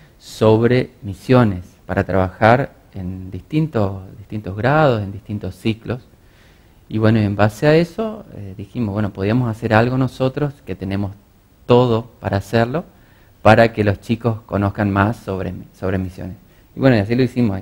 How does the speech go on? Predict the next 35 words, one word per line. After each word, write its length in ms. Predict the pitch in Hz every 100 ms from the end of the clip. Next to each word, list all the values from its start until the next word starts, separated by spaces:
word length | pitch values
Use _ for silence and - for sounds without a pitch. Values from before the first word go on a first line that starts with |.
| -
y 60 | -
ahí 120 | 104
nació 280 | 113 123 120
la 80 | 127
marca 300 | 107 117 131
Bichitos 440 | 110 - 110 113
de 80 | 104
Misiones. 500 | 95 90 107 98 90 - _ _ _
Y 100 | 101
nos 120 | 104
dedicamos 380 | 104 110 127 139
a 40 |
los 100 | 147
juegos 260 | 143 139 160
porque 380 | - 110 107 113 - _
es 180 | - -
una 200 | 110 117
forma, 500 | 107 120 123 123 147 - _ _ _ _ _ _ -
el 140 | 104
objetivo 380 | 101 113 127 127
principal 420 | 127 123 113 123
de 80 | 123
Bichitos 540 | 123 - 135 160 - -
es 320 | 117 135 - _ _ _ _
que 120 | 107
los 200 | 107 98
niños, 360 | 113 127 131 113
es 220 | 104 -
formar 440 | 104 101 110 156
niños 460 | 135 135 139 175 - - _ _
comprometidos 640 | - 113 113 104 117 117 113
con 220 | 110 107
el 60 |
medio 240 | 101 98 95
ambiente. 420 | 92 90 80